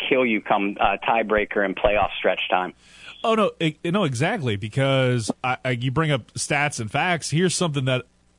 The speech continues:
Speaker 2: I think I've brought up before in the past on the show, is when the Saints start one and three, since Sean Payton took over as the head coach of the Saints,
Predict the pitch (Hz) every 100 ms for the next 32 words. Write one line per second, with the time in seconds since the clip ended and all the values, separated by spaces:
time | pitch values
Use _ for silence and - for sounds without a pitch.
0 | - 139 180 139 120 107 127 123 110 110
1 | 127 123 104 117 135 123 - 123 120 101
2 | - 143 127 107 - - - _ _ -
3 | 151 151 147 135 117 - 131 165 156 -
4 | 233 285 - 226 196 120 135 135 175 156
5 | 151 139 117 92 92 - _ _ _ -
6 | - 185 214 - - 190 180 175 175 139
7 | 165 143 139 120 120 117 110 107 135 -
8 | 139 131 127 120 110 104 98 -